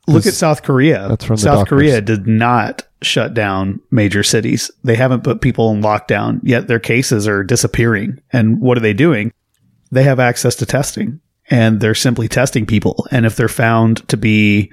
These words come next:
Speaker 1: affected, they quarantine them and they disinfect everything around them. Okay. So the problem is, is that the United States is not prepared for that. And I agree with Omar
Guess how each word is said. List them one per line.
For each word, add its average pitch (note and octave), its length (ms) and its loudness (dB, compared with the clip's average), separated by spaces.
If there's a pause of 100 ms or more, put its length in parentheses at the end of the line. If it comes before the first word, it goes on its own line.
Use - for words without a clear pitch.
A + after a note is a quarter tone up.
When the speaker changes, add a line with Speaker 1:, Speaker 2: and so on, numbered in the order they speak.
(160)
Speaker 1:
affected, A#2 600 -2 (440)
they A#2 200 0
quarantine A#2+ 600 2
them G#2 300 2 (200)
and A2 160 2
they G#2+ 120 2
disinfect A2 800 -2 (240)
everything A2+ 300 0
around G#2+ 300 0
them. A#2+ 220 -2 (280)
Okay. G#2+ 300 0 (300)
So B2+ 540 2 (560)
the E3+ 120 -2
problem D3+ 400 2
is, G#2 260 2
is A2+ 120 2
that A2 200 2
the A#2+ 80 0
United A2+ 260 2
States - 640 0 (100)
is A#2+ 140 0
not A#2 160 0
prepared C3+ 400 0
for A#2+ 100 -4
that. G#2+ 300 -2 (1120)
And B2+ 120 2
I C3 100 4
agree C3 180 2
with C#3 160 0
Omar A#2 420 0